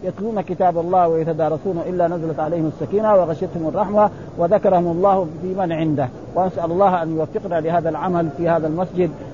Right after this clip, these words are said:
إن شاء الله دائما وأبدا حتى <laughs> يتوفانا الله سبحانه وتعالى، ونحن في، في هذا المجلس يعني لنا من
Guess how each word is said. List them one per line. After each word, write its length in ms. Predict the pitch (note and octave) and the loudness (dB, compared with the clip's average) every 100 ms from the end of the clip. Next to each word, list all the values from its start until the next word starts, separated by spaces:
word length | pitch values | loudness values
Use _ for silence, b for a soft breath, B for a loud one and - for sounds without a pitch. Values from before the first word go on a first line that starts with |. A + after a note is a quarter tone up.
| - | -10
إن 80 | F#3 | -6
شاء 260 | - C4+ E3 | 0 2 2
الله 220 | E3+ F3 | 2 2
دائما 500 | D#3+ F3+ E3 D#3 D3 | 4 2 2 -2 -2
وأبدا 280 | F#3+ G3+ F#3+ E3 | -2 -2 -2 -4
حتى 380 | E3+ F3 E3+ - - - | -4 0 2 0 -6 -14
<laughs> 320 | - F3+ D3 | -6 -4 -2
يتوفانا 520 | D#3+ D#3+ C#3+ F3 D#3+ | 0 0 2 2 2
الله 280 | D3+ E3 D#3 C3+ | 2 2 2 0
سبحانه 340 | D3+ D#3+ D3+ | -2 0 0
وتعالى، 460 | C#3+ D3 F3 E3+ D#3+ B B - | 0 0 2 4 2 B B -6
ونحن 560 | F3+ F#3 G3+ G#3 G3+ F#3 | 2 4 4 2 0 -2
في، 60 | E3 D3+ D3 | -4 -8 -4
في 120 | E3+ | 0
هذا 180 | F3+ D#3+ | 2 0
المجلس 380 | E3 G3 G#3 - - - - G3+ | -2 -2 -2 -2 -8 -14 -8 -2
يعني 280 | F#3 E3+ | 2 2
لنا 360 | F3 F#3 F3 D#3+ | 4 4 4 2
من 560 | D3+ - D#3+ D3 C#3+ | 0 -4 -2 -2 -4